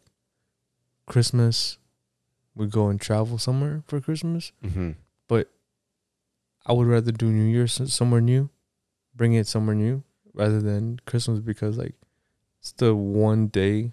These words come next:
Speaker 1: sometimes one day out of the year, it's like
Speaker 2: I think New Year's is a day you can actually kinda miss without your family.
Speaker 1: <laughs> Yeah.
Speaker 2: I think Christmas is more like, "Yeah, I gotta be with my fam."
Speaker 1: I gotta be fam.
Speaker 2: Like, that's more of, like, a family.
Speaker 1: Yeah.
Speaker 2: New Year's is more,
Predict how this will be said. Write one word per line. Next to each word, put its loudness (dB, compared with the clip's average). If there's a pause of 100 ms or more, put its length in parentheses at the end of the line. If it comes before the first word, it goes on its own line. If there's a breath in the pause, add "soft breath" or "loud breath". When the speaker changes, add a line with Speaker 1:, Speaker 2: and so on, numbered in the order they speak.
Speaker 1:
sometimes -2
one 2
day 2
out 2
of -2
the -2
year, 0
it's -4
like -8 (800)
Speaker 2:
I -2
think 2
New 6
Year's 6
is 0
a 2
day 0
you -4
can -8
actually -10
kinda -6
miss -6 (340)
without -2
your -4
family. 2
Speaker 1:
<laughs> -12
Yeah. -2 (420)
Speaker 2:
I -14
think -2 (280)
Christmas 4
is 2
more 0
like, -10
"Yeah, -8
I -10
gotta -8
be -8
with -10
my -8
fam." 0
Speaker 1:
I -2
gotta -2
be -4
fam. -10 (120)
Speaker 2:
Like, -14
that's -6
more 2
of, -6
like, -12
a -20
family. -8 (420)
Speaker 1:
Yeah. -8 (340)
Speaker 2:
New 4
Year's 6
is 4
more, 2